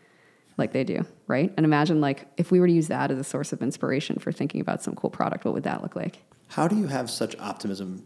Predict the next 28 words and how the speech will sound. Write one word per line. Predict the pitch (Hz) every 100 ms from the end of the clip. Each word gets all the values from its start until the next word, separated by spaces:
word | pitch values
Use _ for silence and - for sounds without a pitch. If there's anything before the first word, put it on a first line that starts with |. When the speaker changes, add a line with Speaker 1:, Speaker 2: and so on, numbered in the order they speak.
| -
Speaker 2:
uh, | 107 95 95 -
for | - 120
A | 98 101
I, | 95 123
and | 110
how | 131
do | 131
people, | 139 135 113 - -
how | -
do | 147
you |
give | 131 123
that | 113 98
to |
more | 101 90
people? | - 85
I | 90
believe, | 92 107
Speaker 1:
So, | - 202 185
Speaker 2:
or | 156 113
how | 127
do | 117
you | 131
have | 123 92
so | - -
much? | - - -
Speaker 1:
I | 208
mean, | 226